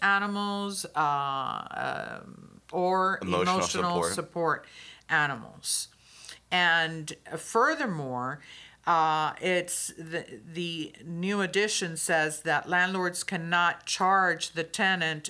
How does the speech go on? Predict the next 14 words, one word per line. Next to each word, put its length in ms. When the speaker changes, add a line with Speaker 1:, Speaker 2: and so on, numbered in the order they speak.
Speaker 1:
a 140
pet 340
fee 460
or 220
a 40
deposit, 840
uh, 60
Speaker 2:
Interesting. 400
Speaker 1:
for 240
the 100
service 500
al-, 400
animal. 440
However, 800